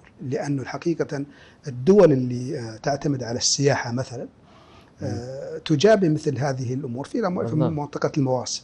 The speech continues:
Speaker 2: بالضبط.
Speaker 1: وهذه الأرقام تقارن بالدول التي تعتمد على السياحة. نحن عندما نقدم مثل هذه الأرقام في المؤتمرات، وكذلك شركات الاتصالات
Speaker 2: مم.
Speaker 1: عندما تقدمها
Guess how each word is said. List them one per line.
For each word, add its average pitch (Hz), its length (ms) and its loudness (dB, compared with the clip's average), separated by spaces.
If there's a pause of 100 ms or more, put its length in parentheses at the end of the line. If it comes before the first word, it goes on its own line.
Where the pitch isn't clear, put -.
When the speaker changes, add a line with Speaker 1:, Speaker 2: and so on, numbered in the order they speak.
(100)
Speaker 2:
بالضبط. 98 320 -10 (260)
Speaker 1:
وهذه 135 760 0
الأرقام 185 380 0
تقارن 226 560 2
بالدول 135 580 2
التي 135 380 -4
تعتمد 120 460 -6
على 110 140 -6
السياحة. - 500 -4 (400)
نحن 151 260 0
عندما 127 720 -4
نقدم 131 480 -2
مثل 127 220 -6
هذه 143 180 -2
الأرقام 139 420 -4
في 123 100 -12
المؤتمرات، 127 600 -8
وكذلك 285 320 -2
شركات 156 360 -4
الاتصالات - 400 -10
Speaker 2:
مم. 120 60 -6
Speaker 1:
عندما 123 160 -10
تقدمها 135 600 -6